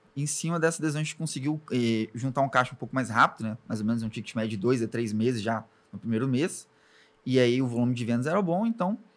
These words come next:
é, a gente já começou a ir pra um próximo nível, né? Então, a gente saiu do nível onde a gente pegava só o mensal, inclusive a pessoa pagava no mês, a gente só sacava da plataforma trinta dias depois, ainda tinha isso,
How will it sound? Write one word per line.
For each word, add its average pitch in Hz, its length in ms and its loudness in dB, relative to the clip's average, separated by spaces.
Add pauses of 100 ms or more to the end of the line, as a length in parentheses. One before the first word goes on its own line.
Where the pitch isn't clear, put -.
(340)
é, 123 340 2
a 120 40 0
gente 127 180 -4
já 147 80 0
começou 156 300 -4
a - 20 -2
ir - 40 -2
pra 196 100 -2
um 180 120 0 (240)
próximo 190 320 0
nível, 117 320 4 (360)
né? 120 240 0 (400)
Então, 120 380 2
a - 20 4
gente 127 100 2
saiu 120 160 -2
do 120 100 -2
nível 110 300 0
onde 107 140 -2
a - 20 -4
gente 101 180 -8
pegava 107 320 0
só 127 220 -2
o 170 60 4
mensal, 156 520 0
inclusive 127 380 -2
a 127 40 2
pessoa 127 280 -4
pagava 143 460 4
no 156 100 0
mês, 143 400 -2 (380)
a - 40 -6
gente 113 80 -4
só - 80 -6
sacava 139 320 2
da 160 120 2
plataforma 156 440 -2
trinta 190 360 -2
dias 147 160 -2
depois, 127 580 -6 (460)
ainda 104 120 -4
tinha 110 260 -2
isso, 95 220 -12